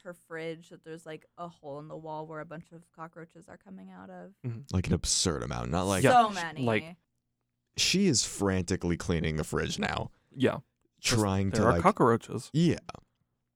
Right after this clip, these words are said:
Speaker 3: So now all this food's out on the counter. She is gloves,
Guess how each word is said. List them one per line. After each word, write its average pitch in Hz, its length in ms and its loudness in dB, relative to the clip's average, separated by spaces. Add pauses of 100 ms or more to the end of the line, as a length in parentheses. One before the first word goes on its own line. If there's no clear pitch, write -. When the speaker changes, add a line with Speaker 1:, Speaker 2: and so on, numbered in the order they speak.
(180)
Speaker 3:
So - 160 2
now 117 120 0
all 127 200 0
this 143 120 0
food's 110 240 0
out 98 80 2
on 90 80 0
the 87 60 -2
counter. 85 400 -2 (1000)
She 107 340 4
is 90 400 2 (760)
gloves, 117 680 0